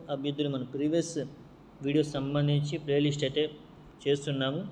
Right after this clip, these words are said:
ఏపీఏహెచ్ జాబ్ సంబంధించి స్టార్టింగ్లో మీకు జగన్ గారి గవర్నమెంట్లో ఉన్నటువంటి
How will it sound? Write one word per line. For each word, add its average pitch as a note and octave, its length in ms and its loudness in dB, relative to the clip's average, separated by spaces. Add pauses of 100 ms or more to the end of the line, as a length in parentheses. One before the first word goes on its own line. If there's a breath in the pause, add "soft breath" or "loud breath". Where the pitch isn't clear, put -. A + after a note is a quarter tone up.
(500 loud breath)
ఏపీఏహెచ్ C#3+ 600 2
జాబ్ C3 160 2
సంబంధించి C3+ 500 -4
స్టార్టింగ్లో D3 500 -2
మీకు C#3+ 500 0
జగన్ B2 320 0
గారి C#3+ 240 2
గవర్నమెంట్లో C3 420 0
ఉన్నటువంటి A#2+ 460 -4